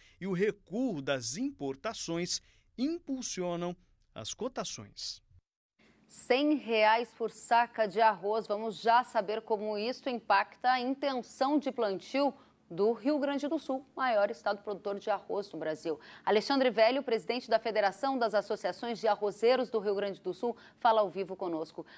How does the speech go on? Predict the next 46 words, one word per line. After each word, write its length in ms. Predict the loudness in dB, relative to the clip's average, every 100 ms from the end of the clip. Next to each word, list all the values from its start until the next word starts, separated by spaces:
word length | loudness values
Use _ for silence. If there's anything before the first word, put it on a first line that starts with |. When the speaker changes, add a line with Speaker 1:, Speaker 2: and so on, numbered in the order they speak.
| -8
Speaker 2:
Alexandre, 460 | -2 0 2 2 0
primeiro 480 | -2 0 2 2
vamos 300 | 2 2 2
a 100 | 2
essa 320 | 2 0 0 2
manchete. 680 | 2 0 -2 -2 -2 -8 -12
Cem 380 | -6 -2 0
reais 340 | 2 4 2 0
por 180 | -10 -12
saca 460 | -4 -2 2 0
de 80 | 0
arroz. 320 | 0 0 -4 -6 -16 0
É 100 | 4
um 140 | 6
arroz 400 | 6 4 0 0
nobre, 400 | 4 6 6 4
a 60 | -2
gente 300 | -4 -8 -12
sabe, 520 | 0 4 4 2 -6 -8 _
mas 400 | 0 4 6 6 4 0
o 20 |
médio 300 | 0 0 0
do 80 | 2
arroz 260 | 2 2 -2
também 320 | -2 -2 -2
está 220 | 0 0
em 40 | 0
um 40 |
dos 160 | -2 -2
mais 240 | -2 0
altos 220 | 0 0
patamares 560 | -2 0 0 2 0 0
da 80 | -2
história. 560 | -2 2 4 4 0 -6 _
Como 140 | -4
é 60 | -4
que 60 | 2
tá 80 | 2
a 80 |
renda 440 | 2 -4 -4 -2 0
do 100 | 0
arrozeiro 500 | 2 0 0 0 0
diante 260 | -4 -4
desse 220 | -4 -6 -4
contexto, 480 | -6 -4 -4 -4
hein? 200 | -6 -6